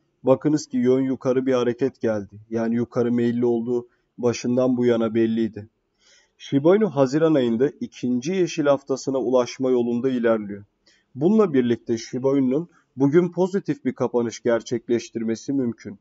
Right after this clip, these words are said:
Bu durumda on beş Haziran'dan bu yana onuncu gününü de kazançla kapatmaya, e, hazırlanmış olur. Yok, e, bir günlük kırmızısını yaptı epey bir zamandan sonra. E, normal yani.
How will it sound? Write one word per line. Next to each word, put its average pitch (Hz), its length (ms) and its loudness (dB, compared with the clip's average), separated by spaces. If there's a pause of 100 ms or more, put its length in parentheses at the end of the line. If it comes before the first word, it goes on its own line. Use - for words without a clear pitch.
(400)
Bu 185 160 4
durumda 147 360 2
on 156 320 -2
beş 160 200 -2
Haziran'dan 117 680 2
bu 160 100 0
yana 131 360 4 (280)
onuncu 135 520 0
gününü 151 340 0
de 113 120 4
kazançla 123 580 -2
kapatmaya, 127 800 2 (340)
e, 113 220 6
hazırlanmış 127 760 2
olur. 117 200 0
Yok, 117 260 2 (300)
e, 113 280 0
bir 185 100 2
günlük 160 400 2
kırmızısını 156 720 2
yaptı 131 440 2 (260)
epey 123 360 2
bir 120 60 0
zamandan 113 580 0
sonra. 131 520 -2
E, 127 240 -2
normal 135 420 4
yani. 95 260 -4